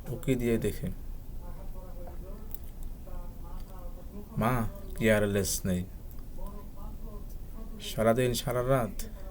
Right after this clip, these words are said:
কোমরের ব্যথায় দুকদুকানি করে মারা যায়, তবুও হসপিটালে যায় না।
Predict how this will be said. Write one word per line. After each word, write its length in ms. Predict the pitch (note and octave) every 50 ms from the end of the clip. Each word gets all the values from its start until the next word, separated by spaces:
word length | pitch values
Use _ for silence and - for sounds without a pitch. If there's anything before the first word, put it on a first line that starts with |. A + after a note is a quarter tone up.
| - - - -
কোমরের 440 | - C3+ C3 C3 B2+ B2+ B2+ B2 B2
ব্যথায় 340 | A#2+ A#2+ A#2+ - - A#2+ A2+
দুকদুকানি 560 | A#2 A#2 A2+ A#2 A#2 B2 A#2 B2+ B2 B2 B2+
করে 220 | C#3 B2+ A#2+ A2+
মারা 260 | A2 G#2+ G#2+ G#2+ G#2 G2+
যায়, 160 | G2 F#2+ F#2+ - - - - - - - - - - - - - - -
তবুও 480 | - A#2 A#2 A2+ B2+ C#3+ D3 B2+ A2 - - - -
হসপিটালে 540 | A#2+ - - - - F#2 B2 A#2+ A#2+ A#2 A2
যায় 220 | G#2 G2 F#2+ F#2
না। 100 | F#2 F#2